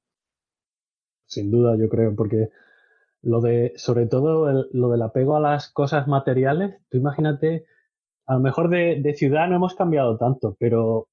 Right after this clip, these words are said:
pero el otro día hablando con mi familia, intentando recordar, yo creo que,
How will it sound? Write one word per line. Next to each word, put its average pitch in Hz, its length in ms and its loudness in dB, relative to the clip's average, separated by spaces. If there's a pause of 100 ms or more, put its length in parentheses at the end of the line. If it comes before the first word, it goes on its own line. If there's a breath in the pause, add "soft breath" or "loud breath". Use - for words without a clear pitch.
(140)
pero 120 180 0
el 120 60 2
otro 151 240 0
día 156 140 0
hablando 147 260 0
con 143 140 0
mi 143 100 0
familia, 139 280 0
intentando 131 460 0
recordar, 135 580 0 (840)
yo 123 160 -2
creo 151 180 0
que, 143 240 -2